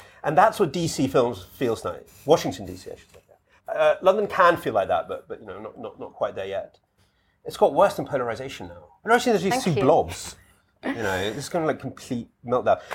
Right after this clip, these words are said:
Speaker 1: But listen, this could well be a, a restorative process. Maybe this is what you go through. You go through complete meltdown.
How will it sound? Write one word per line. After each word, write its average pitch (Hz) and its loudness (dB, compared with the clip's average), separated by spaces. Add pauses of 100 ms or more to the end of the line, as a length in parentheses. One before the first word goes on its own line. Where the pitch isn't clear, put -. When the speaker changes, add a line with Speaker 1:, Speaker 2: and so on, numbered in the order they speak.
(120)
Speaker 1:
But 294 6
listen, 269 0
this 269 -2
could 277 -4
well 269 6
be 254 0
a, 240 8
a 208 6
restorative 220 4
process. - -2
Maybe 165 2
this 165 -4
is 165 -2
what 165 -2
you 165 -6
go 165 0
through. 95 -12
You 98 -12
go 113 -4
through 135 -10
complete 139 -6
meltdown. 113 2